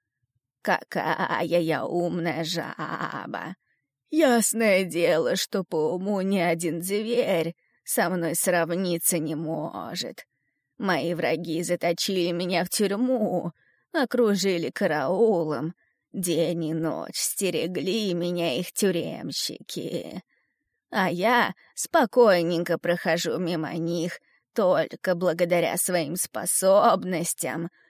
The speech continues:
помноженным на отвагу. Они гоняются за мной на паровозах с полисменами и револьверами, а я смеюсь над ними издалека.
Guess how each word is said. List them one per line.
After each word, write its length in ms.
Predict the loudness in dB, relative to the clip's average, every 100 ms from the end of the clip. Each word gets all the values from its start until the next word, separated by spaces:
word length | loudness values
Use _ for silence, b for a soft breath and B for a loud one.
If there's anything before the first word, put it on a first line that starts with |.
| b
помноженным 840 | 0 0 2 0 0 0 -2 -2
на 240 | -2 -2 -4
отвагу. 1200 | -4 -2 -2 -2 -6 -8 -8 -10 -10 -10 -10 -10 _ _ _ _ _ _ _
Они 420 | 2 6 8 8 6
гоняются 960 | 6 6 6 6 6 2 2 2 2
за 220 | 2 0
мной 280 | 2 2 2
на 160 | 0 0
паровозах 800 | 0 2 4 2 0 0 0
с 80 | -2
полисменами 1300 | -2 0 0 0 2 2 4 4 2 2 2 2 0 b b
и 160 | 2 4
револьверами, 1200 | 6 6 6 4 2 2 4 4 4 0 0 -2 -4 _ _ _ _ _
а 140 | -4 -2
я 140 | 0
смеюсь 600 | 0 0 -2 -2 -4 -4
над 240 | -2 -2 0
ними 480 | 0 0 0 -2 -4
издалека. 1200 | -2 -2 -2 -4 -6 -6 -6 -6 -6 -6 -8